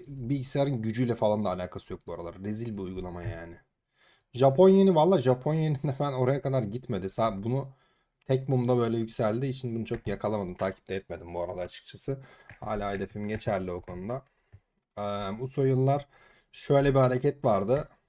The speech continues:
Buradan dediğim gibi internal'dan external'a long denemesi yapacağız. Böyle bu şekilde birazcık, eee, low time frame'de tam şunun üstüne bir kapanışla falan böyle buradan buraya kadar longlarız. Yüzde bir falan atıyor zaten.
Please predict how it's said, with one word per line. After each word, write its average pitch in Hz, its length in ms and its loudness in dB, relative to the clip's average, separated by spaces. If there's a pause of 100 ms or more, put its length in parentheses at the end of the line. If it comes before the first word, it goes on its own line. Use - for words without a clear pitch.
(120)
Buradan 120 360 2
dediğim 117 200 0
gibi 98 160 -2
internal'dan 107 460 -2
external'a 107 680 -2 (360)
long 120 280 0
denemesi 110 420 0
yapacağız. 107 600 0 (200)
Böyle 92 200 -4
bu 101 60 -6
şekilde 95 440 -6
birazcık, 92 420 -4
eee, 90 360 -6 (160)
low 98 240 -2
time 98 220 -2
frame'de 98 480 -4 (1400)
tam 107 200 -4
şunun 107 200 -4
üstüne 104 300 -6
bir 104 60 -6
kapanışla 107 520 -4
falan 101 360 -2
böyle 113 400 -4
buradan 98 320 -4
buraya 95 200 -4
kadar 104 200 -4
longlarız. 101 580 -6
Yüzde 95 260 -10
bir 98 40 -12
falan 92 360 -8
atıyor 87 220 -12
zaten. 90 360 -10